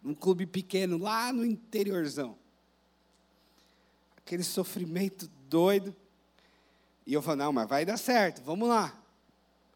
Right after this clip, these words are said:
Aí eu machuquei o joelho, me arrebentei todo. Já foram cinco cirurgias nos joelhos aqui, seis pinos, tudo ferrado.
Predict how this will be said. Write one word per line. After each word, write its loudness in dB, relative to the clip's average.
Aí 6
eu 6
machuquei 0
o 6
joelho, 4
me -4
arrebentei -4
todo. -4
Já -6
foram 0
cinco 0
cirurgias 0
nos -6
joelhos -6
aqui, -16
seis -2
pinos, -6
tudo -12
ferrado. -6